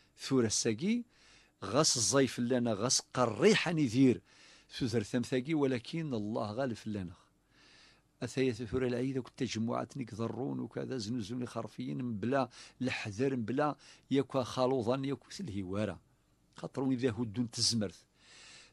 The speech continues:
ذا شو الفايدة؟ ما إلا أنهجي يكوي العيد سوذ مني و-، والهوارة،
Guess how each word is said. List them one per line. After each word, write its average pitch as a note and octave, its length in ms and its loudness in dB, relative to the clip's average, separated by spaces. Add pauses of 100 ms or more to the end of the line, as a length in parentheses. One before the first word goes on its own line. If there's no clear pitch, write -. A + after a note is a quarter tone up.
ذا A#2 100 -2
شو F#3 200 -2
الفايدة؟ D#3+ 640 -2 (640)
ما C3+ 180 0
إلا A#2+ 520 2 (300)
أنهجي A2 500 -4
يكوي C#3 240 -2
العيد G#2+ 340 2
سوذ C#3 440 0
مني A#2+ 340 2
و-، B2+ 200 0 (100)
والهوارة، B2+ 840 2